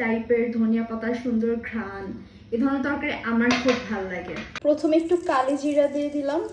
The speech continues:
অল্প করে পেঁয়াজ কুচি, কাঁচামরিচ। মশলা কষানো শেষ, এখন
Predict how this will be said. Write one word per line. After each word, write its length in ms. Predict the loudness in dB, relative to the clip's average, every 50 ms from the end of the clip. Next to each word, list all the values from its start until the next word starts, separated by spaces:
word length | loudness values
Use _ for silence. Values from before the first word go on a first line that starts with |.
| -12 -18 -14 -10 -10
অল্প 140 | -8 -2 -2 -2 -2 0 2
করে 200 | 4 4 6 4 4 2
পেঁয়াজ 300 | 0 0 0 0 0 -2 -6 -8 -8
কুচি, 380 | -8 -8 -8 -6 -4 -2 0 2 2 2 0 0 -2
কাঁচামরিচ। 760 | -2 -2 0 2 2 2 4 4 4 4 4 4 4 4 0 -4 -8 -8 -10 -10 -10 -12 -12 -12 -12 -12 -12 -14 -14 -14 -14 -14 -14 -14 -14 -10 -6 2 4
মশলা 360 | 6 6 6 4 4 4 4 6 6
কষানো 440 | 4 4 4 4 4 4 6 6 6 6 6 4
শেষ, 320 | 4 4 6 4 2 0 -2 -6 -8 -10 -12 -14 -16 -16 -16 -14 -14 -12 -12 -12 -12 -12 -14 -14 -14 -16 -16 -16 -16 -16 -14 -14 -14 -14 -14 -14 -14 -14 -16 -14 -14 -14 -14 -14 -12 -8 -6 -6 -6 -6 -8 -12 -12 -12 -12 -12 -12 -14 -14 -14 -14 -12 -8 -6 -6 -4 -4 -6 -8 -10 -12 -12 -14 -14 -14 -14 -14 -12 -12 -12 -12 -12 -12 -12 -12 -10 -8 -6 -4 -4
এখন 200 | 0 2 2 4